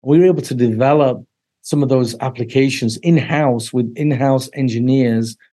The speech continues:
very, very quickly. We also, as I said earlier, we, we stabilized the environment very quickly as well, which gained the confidence,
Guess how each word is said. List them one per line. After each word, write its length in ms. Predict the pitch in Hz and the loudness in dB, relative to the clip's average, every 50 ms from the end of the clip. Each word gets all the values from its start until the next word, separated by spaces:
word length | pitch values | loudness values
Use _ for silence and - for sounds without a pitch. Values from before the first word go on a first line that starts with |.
| _ _ | _ _
very, 300 | 113 101 117 143 143 139 | -10 -4 0 0 2 2
very 220 | 123 110 123 113 110 | 2 2 0 -2 -2
quickly. 500 | 110 - 127 113 113 - - 104 110 - _ _ _ _ _ _ _ _ _ _ _ _ - | -4 -4 -6 -6 -6 -8 -16 -20 -20 -20 _ _ _ _ _ _ _ _ _ _ _ _ -2
We 120 | 131 135 | 0 2
also, 300 | 143 151 160 156 - 143 | 2 2 2 0 0 0
as 120 | 135 131 127 | 0 2 2
I 100 | 135 127 | 0 -2
said 240 | 120 - 143 131 123 | -2 -2 -2 0 2
earlier, 260 | 131 143 156 143 127 | 2 2 2 2 2
we, 140 | 123 127 123 | 2 0 0
we 160 | 120 131 123 | -2 -4 -4
stabilized 800 | 117 - - - 143 139 147 139 135 123 117 120 113 110 101 98 | -4 -4 -4 -2 0 2 2 2 2 0 0 0 0 0 -2 0
the 100 | 113 107 | 0 0
environment 540 | 107 104 101 107 110 110 104 95 95 95 - | 0 0 0 0 0 0 -2 -2 -6 -8 -8
very 200 | 98 101 95 92 | -8 -8 -8 -8
quickly 360 | 87 - - 95 - - 95 95 | -8 -10 -12 -12 -10 -10 -10 -10
as 120 | 90 - | -8 -6
well, 180 | 110 113 104 98 | -6 -6 -4 -6
which 200 | 104 101 - - | -6 -10 -8 -6
gained 260 | 123 117 117 113 107 | -2 0 0 0 -2
the 40 | 107 | -2
confidence, 720 | 110 - 113 107 104 - 104 98 101 98 95 - - - | -2 -4 -4 -4 -4 -4 -6 -6 -6 -8 -8 -10 -14 -18